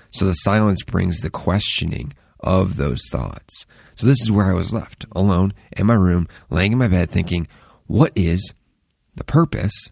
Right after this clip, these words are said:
of the silence?" Because when you, when the silence enters your inner being, you are left wondering, "Am I living or am I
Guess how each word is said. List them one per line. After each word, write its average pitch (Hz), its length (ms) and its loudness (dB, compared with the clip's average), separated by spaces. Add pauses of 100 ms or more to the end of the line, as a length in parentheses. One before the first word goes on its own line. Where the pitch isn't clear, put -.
(120)
of 87 100 -2
the 82 80 -2
silence?" - 640 -6 (320)
Because 113 180 2
when 123 140 4
you, 101 60 0 (240)
when 101 120 2
the 95 100 2
silence 143 640 2
enters 82 460 0
your 82 220 -2 (260)
inner 87 260 2
being, 80 600 -2 (180)
you - 140 -2
are 95 80 4
left 90 180 0
wondering, 87 520 -2 (200)
"Am 80 140 -4
I 76 60 -4
living 98 460 -4 (200)
or 85 180 -2
am 85 140 0
I 78 380 -4